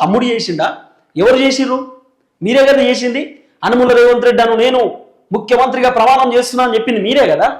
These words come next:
ఎల్బీ నగర్, అది సారీ, ఎల్బీ స్టేడియంలో మీరే కదా చెప్పింది.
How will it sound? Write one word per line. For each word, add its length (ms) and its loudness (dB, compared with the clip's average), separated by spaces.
ఎల్బీ 240 0
నగర్, 200 0
అది 140 2
సారీ, 240 2
ఎల్బీ 240 2
స్టేడియంలో 460 0
మీరే 220 0
కదా 180 0
చెప్పింది. 340 -4